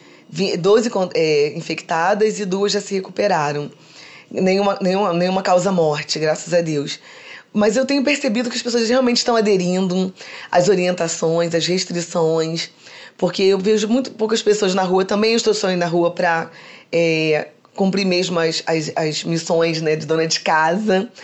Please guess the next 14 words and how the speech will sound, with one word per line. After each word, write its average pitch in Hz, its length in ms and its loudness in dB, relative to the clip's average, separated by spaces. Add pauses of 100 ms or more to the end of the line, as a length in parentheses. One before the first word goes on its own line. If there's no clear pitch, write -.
(300)
que - 100 2
aí 180 160 6
é - 20 2
o 185 40 0
supermercado. 180 1300 -2 (480)
É, 160 560 0 (480)
algumas 233 340 2
coisas 233 160 0
eu 240 80 4
peço 214 240 2
por 208 120 -6
telefone, 190 960 -2 (760)
mas 190 300 0
eu, 214 80 4